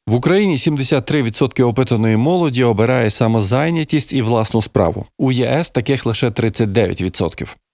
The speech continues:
Як показує дослідження, максимально мотивуючими факторами для української молоді щодо прагнення самозайнятості є особисте задоволення від втілення ідеї. Це відзначили шістдесят п'ять відсотків опитаних.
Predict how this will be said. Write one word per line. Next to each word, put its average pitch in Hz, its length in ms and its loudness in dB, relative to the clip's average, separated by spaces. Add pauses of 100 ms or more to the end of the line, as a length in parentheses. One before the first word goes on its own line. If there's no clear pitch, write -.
Як 123 180 2
показує 151 460 2
дослідження, 123 680 0
максимально 131 580 0
мотивуючими 123 720 0
факторами 110 540 0
для 107 120 0
української 113 560 0
молоді 131 440 0
щодо 98 340 0
прагнення 107 500 0
самозайнятості 131 1120 0 (140)
є 117 240 0
особисте 120 500 0
задоволення 120 640 0
від 107 140 -6
втілення 120 560 -2
ідеї. 101 480 0 (300)
Це 156 280 2
відзначили 127 560 -2
шістдесят 110 500 -2
п'ять 113 260 0
відсотків 110 480 -2
опитаних. 98 560 -2